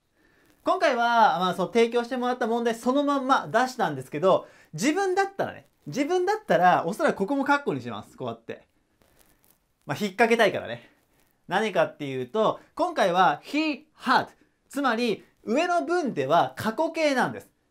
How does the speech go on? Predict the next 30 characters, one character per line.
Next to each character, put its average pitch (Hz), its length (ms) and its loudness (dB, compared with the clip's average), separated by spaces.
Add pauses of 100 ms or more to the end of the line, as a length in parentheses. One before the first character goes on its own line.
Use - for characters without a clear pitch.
(160)
持 220 180 8
っ - 160 -4
て 113 240 -8
た。 - 480 -2
ま 139 80 -2
あ、 143 40 -6
カ 220 160 2
バ 254 100 6
ン 262 60 0
の 262 40 -6
中 269 180 -2
に 180 120 -4
あ 240 120 4
っ 277 200 -4
た 196 120 6
っ 202 40 2
て - 80 -16
言 139 100 -10
い 117 60 -12
た 160 80 -6
い 131 40 -6
ん 117 40 -8
だ 113 80 -12
け 123 60 -10
ど、 120 220 -6 (560)
上 262 280 -2
の 339 160 0
文 330 260 -2
で 156 140 0
は 143 460 -2